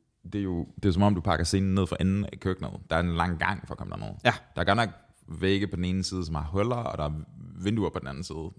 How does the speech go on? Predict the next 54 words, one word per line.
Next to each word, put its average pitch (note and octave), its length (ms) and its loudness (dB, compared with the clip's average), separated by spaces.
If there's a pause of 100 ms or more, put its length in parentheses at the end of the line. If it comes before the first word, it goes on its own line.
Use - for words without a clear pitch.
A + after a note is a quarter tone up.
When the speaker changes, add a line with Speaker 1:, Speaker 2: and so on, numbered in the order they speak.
Speaker 1:
men D2+ 380 0
det - 460 -10
er D#2 40 -6
stadigvæk F#2+ 300 4
et - 100 -2 (300)
aflangt D#2 420 0
lydrum. E2+ 240 -2 (280)
Speaker 2:
Okay. A2 180 -6 (320)
Speaker 1:
Øhm, G1+ 420 -4 (140)
så - 120 -4
det F2 100 -2
føles E2+ 200 0
også E2 160 -2 (200)
lidt - 120 -6 (180)
funky. - 200 -10 (440)
Speaker 2:
Sure. E2+ 140 -6
Speaker 1:
Det D2+ 40 -2
er - 40 -20
bare D2 160 6
anderledes. - 400 -4 (400)
Altså, G2+ 140 2 (180)
prøv C#3 100 0
at C3 60 2
høre, F#2 160 2
Chili C3 160 -2
Pop C#3+ 180 -2
er G#2 40 -2
fint. B2 440 -4
Det F#2+ 80 0
var, F#2+ 100 2
det F2+ 160 0
var F#2 60 4
lækkert. G2 440 -2
Altså, E2+ 160 -6
det D#2 80 -10
er F2+ 40 -4
sådan, E2 400 -4 (680)
Jacob F#2 200 -2
Speak, - 280 -6
som F#2+ 140 -6
ligesom F2+ 180 -4
er F2 40 -2
tovholder G2 420 0
for D#2 160 -4
det D#2 140 -8
dernede, D#2+ 340 -8
han E2+ 120 -4
har F2 40 -4
gjort F2+ 260 0
det - 80 -16
for - 100 -10
evigt, E2+ 240 -4
og - 100 -6
han, D#2 360 -4